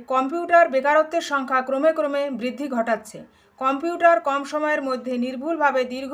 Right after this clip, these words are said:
সময় ধরে কাজ করে চলেছে, যার ফলে মানুষের প্রয়োজন হচ্ছে না।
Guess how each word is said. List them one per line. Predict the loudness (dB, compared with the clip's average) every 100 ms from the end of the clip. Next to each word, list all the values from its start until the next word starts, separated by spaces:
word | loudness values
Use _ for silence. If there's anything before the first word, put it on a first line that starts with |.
| -4
সময় | -2 -4 -4
ধরে | -4 -6 -6 -14 _ -2
কাজ | 0 0 -2
করে | -4 -2
চলেছে, | -4 -4 -6 -8 -12 -12
যার | 0 2 2
ফলে | -2 -2
মানুষের | 0 -2 -2 -6 -8 -2
প্রয়োজন | 0 0 -2 -2
হচ্ছে | -4 -4 -4
না। | -4